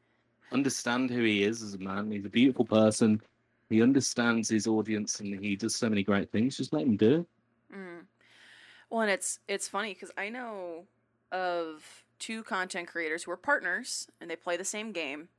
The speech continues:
Speaker 2: And they, some of, some of the time will stream at the same time. They stream independent of each other, but they aren't constantly talking each other up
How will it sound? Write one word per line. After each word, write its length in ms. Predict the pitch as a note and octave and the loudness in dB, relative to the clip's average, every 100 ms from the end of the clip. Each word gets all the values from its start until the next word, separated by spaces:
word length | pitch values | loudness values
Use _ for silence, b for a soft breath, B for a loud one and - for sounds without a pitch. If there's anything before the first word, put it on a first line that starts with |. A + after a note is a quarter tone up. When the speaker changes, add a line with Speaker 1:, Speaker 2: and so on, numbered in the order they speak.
| b b b b b b b b - | b b b b b b b b -4
Speaker 2:
And 680 | F3+ F3+ F3 E3+ D#3+ D#3 - - _ _ _ _ _ _ _ _ _ _ F3 E3 D#3+ | 0 0 0 -4 -8 -14 -16 -18 _ _ _ _ _ _ _ _ _ _ -20 -12 0
they, 880 | G3 G3+ G#3 G#3 G#3 G3 F#3+ C#3 - _ | 0 2 0 -2 -4 -6 -8 -12 -16 _
some 240 | - F3+ F3 | -10 -6 -6
of, 120 | D3 - | -8 -10
some 200 | - F#3 | -8 -6
of 60 | |
the 60 | F#3+ | -6
time 180 | F#3+ F3+ | -6 -6
will 60 | - | -8
stream 260 | - D#3+ | -10 -10
at 60 | D#3 | -8
the 60 | |
same 200 | - E3+ | -10 -10
time. 400 | E3 F3+ E3+ A#3+ | -10 -2 0 0
They 80 | A3+ | -4
stream 280 | E3+ - E3+ | -8 -10 -10
independent 420 | D3+ - G3 G#3 | -12 -12 -10 -6
of 100 | G#3+ | -6
each 160 | A3 - | -8 -8
other, 360 | A3 G#3+ A#3 B3+ b b b b b b b b _ F3 E3+ | -6 -6 -8 -12 b b b b b b b b _ -20 -2
but 400 | F#3+ F3+ F3 - _ _ _ _ _ _ _ _ F#3 E3 | 2 4 2 0 _ _ _ _ _ _ _ _ -20 -4
they 400 | F3+ F#3 G3+ A#3 - | 2 2 2 -4 -4
aren't 500 | F3+ F3+ F3 F3 D#3+ _ - b b b b b b b _ | -2 0 0 -2 -6 _ -20 b b b b b b b _
constantly 760 | - G3+ G3 F#3 F#3 F#3 D#3+ F3 | -12 0 0 2 -2 -6 -6 -8
talking 380 | F3+ E3 F3+ F3+ | 0 -2 -2 -8
each 200 | E3 F3+ | -6 -4
other 220 | F3 D#3+ | -2 2
up 180 | C#3+ | 0